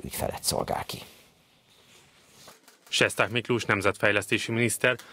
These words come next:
Speaker 2: maga címezte meg azt a képeslapot, melyet elsőként adtak fel a megújult Kisvárdai postán. A jelenlegi épületbe még ezerkilencszáztizennégyben költözött át a posta, miután a szolgáltatások bővülése miatt kinőtte korábbi helyét.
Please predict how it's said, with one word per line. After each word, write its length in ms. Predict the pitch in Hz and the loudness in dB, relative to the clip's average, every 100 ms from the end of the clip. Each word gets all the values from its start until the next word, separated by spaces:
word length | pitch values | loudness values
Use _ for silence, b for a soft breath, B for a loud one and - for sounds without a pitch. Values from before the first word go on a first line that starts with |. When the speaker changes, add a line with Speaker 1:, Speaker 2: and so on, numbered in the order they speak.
| B | B
Speaker 2:
maga 240 | - 98 95 | 2 4 4
címezte 460 | - 110 104 - | 2 0 0 2
meg 120 | 107 | 2
azt 160 | 104 98 | 2 0
a 40 | |
képeslapot, 760 | 107 123 117 117 - - 127 - | 0 2 2 2 0 0 -2 -2
melyet 280 | - 123 123 | 2 2 4
elsőként 560 | 110 98 120 - 110 104 | 2 2 0 0 2 2
adtak 260 | 104 110 | 2 0
fel 300 | - 123 123 | 0 2 2
a 60 | 131 | 0
megújult 540 | 117 101 104 104 110 | 2 2 2 2 0
Kisvárdai 520 | - 101 - 95 98 95 | 0 -4 2 2 4 2
postán. 520 | 110 95 - 101 95 B B | 0 0 2 0 0 B B
A 80 | 139 | 4
jelenlegi 640 | 135 135 135 131 123 113 | 4 4 2 2 2 4
épületbe 420 | 113 - 120 117 | 4 4 2 2
még 220 | 117 117 110 | 0 0 0
ezerkilencszáztizennégyben 1400 | 113 113 101 - 107 92 107 - 107 107 104 104 104 104 | 4 4 4 0 -2 2 0 0 -2 0 2 0 0 -2
költözött 540 | 101 104 101 104 95 | 0 0 2 0 2
át 160 | 117 107 | 0 0
a 60 | 107 | -2
posta, 420 | 117 101 - 117 B B B B | -4 -2 0 0 B B B B
miután 320 | 170 135 127 | 4 4 4
a 60 | 110 | 2
szolgáltatások 800 | - 113 107 - - 104 117 | 2 4 4 2 0 0 0
bővülése 500 | 101 107 104 104 95 | 0 2 2 0 2
miatt 320 | 113 120 120 - | 2 2 0 0
kinőtte 400 | 110 92 92 98 | -4 -4 0 0
korábbi 440 | - 101 101 101 | 4 4 4 2
helyét. 420 | 95 104 104 95 | 2 4 4 0